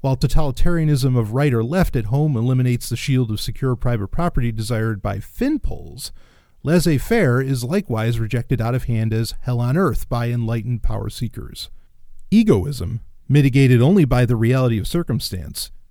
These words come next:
is the motive to realistically attribute to healthy elites. An elite under the spell of mental spooks could not hold sway for long.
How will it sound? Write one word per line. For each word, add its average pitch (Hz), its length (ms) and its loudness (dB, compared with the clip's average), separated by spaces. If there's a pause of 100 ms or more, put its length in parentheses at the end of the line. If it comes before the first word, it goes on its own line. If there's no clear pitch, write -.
(140)
is 156 140 -2
the 165 80 2
motive 147 380 4
to - 120 4
realistically 131 720 0
attribute 113 420 -2
to - 100 2
healthy 113 360 -2
elites. 95 520 -8 (420)
An 127 80 0
elite 127 320 2
under 156 220 2
the 127 100 -2
spell 156 380 -2
of 120 100 -2
mental 143 300 0
spooks - 400 -4
could - 180 -4
not 175 200 -2
hold 175 260 -2
sway 180 260 -2
for 156 160 -4
long. 143 380 -6